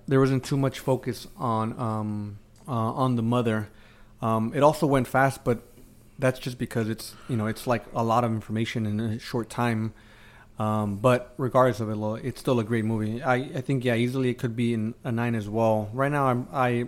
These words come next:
I'm still leaning towards that lo-, lower nine. It's, um, it, and I, I mentioned to,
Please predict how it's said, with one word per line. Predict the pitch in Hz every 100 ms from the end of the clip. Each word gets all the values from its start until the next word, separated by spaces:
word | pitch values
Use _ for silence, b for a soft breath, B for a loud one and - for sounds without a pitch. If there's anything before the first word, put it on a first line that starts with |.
| 175
I'm | 131
still | - 131
leaning | 127 120
towards | - 120 107
that | 110 107 -
lo-, | - 120 127
lower | 127 120 120 117 113 110 -
nine. | 123 110 113 123 156 165 - _
It's, | 147 135 -
um, | 165 151 135 120 120 113 107 104 104 -
it, | 131 - -
and | 143 123
I, |
I | 127 139 147
mentioned | 143 151 -
to, | 117 113